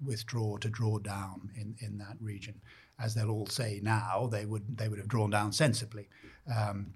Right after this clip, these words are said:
and so the, the, the, the Trump policy, Trump's administration's policy is not particularly different. You know, it is,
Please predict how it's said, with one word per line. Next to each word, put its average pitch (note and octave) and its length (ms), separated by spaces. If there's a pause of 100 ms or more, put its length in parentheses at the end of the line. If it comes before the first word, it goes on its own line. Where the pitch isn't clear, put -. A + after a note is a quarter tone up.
(600)
and A2+ 100
so A#2 180
the, A#2 260
the, A#2+ 140
the, A#2 220
the - 320
Trump D3 420
policy, A2+ 500
Trump's A#2+ 320
administration's A2 640
policy A2+ 340
is G#2+ 140
not B2+ 260
particularly B2 420
different. A2 480 (300)
You A#2 80
know, G#2+ 80
it G#2+ 100
is, A2 180